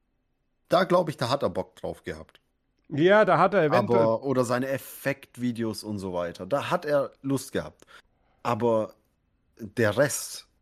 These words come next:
Speaker 1: nee. Äh, äh.
Speaker 2: Aber das war auch stümperhaft. Du, weil wie oft hat er gesagt, so, in, stand er im Video, hat mit dem Finger geschnipst und <laughs> er hat vergessen, die Effekte einzufügen.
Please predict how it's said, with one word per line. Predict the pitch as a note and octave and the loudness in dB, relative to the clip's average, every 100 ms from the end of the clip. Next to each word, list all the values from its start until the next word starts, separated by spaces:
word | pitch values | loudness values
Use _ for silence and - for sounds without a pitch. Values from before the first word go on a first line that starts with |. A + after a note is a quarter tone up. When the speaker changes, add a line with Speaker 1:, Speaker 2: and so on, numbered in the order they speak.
| _ | _
Speaker 1:
nee. | E2+ F#2 E2+ D#2 _ _ _ - | -6 -4 -4 -6 _ _ _ -8
Äh, | F#2+ D2 | -6 -6
äh. | D2+ _ _ _ _ - | -10 _ _ _ _ -2
Speaker 2:
Aber | C#3+ D3+ | 2 4
das | D3 - | 2 4
war | D3+ D3 D3+ - | 4 4 2 -6
auch | A#2 B2 | -6 -4
stümperhaft. | - - C3+ A2+ A2+ A2 G#2+ - | -4 -4 -6 -6 -6 -6 -8 -6
Du, | C3+ | 2
weil | D3+ D3+ B2+ | 4 4 -2
wie | F3 | -2
oft | E3+ E3 - | 2 2 2
hat | C#3 D3+ | 2 2
er | B2+ | 2
gesagt, | C3+ B2+ C#3 C#3 | 0 0 0 -2
so, | D3 D3 D3 - | -2 -2 -4 -8
in, | D3+ - | -10 -10
stand | - - E3 | -6 0 4
er | D#3+ | 4
im | C3 | 2
Video, | D#3+ D3+ D3 | -2 4 4
hat | B2+ | 4
mit | C3 | -2
dem | |
Finger | - D#3+ C#3+ | 4 4 4
geschnipst | C#3+ - D3 - - - _ _ _ _ | 0 0 -2 -2 -10 -14 _ _ _ _
und | F#3 E3 - | 4 4 6
<laughs> | |
er | E3+ D3 | 8 10
hat | E3 - | 6 4
vergessen, | - F3 D3+ D3 - C3+ | 2 2 2 -2 -2 -8
die | C#3 C#3 | -4 -2
Effekte | B2 D3 F3+ - C3 | -2 -2 -2 -4 0
einzufügen. | A2+ A2 - B2 - A#2 G2+ G2+ | 0 0 -4 -14 -8 -8 -6 -8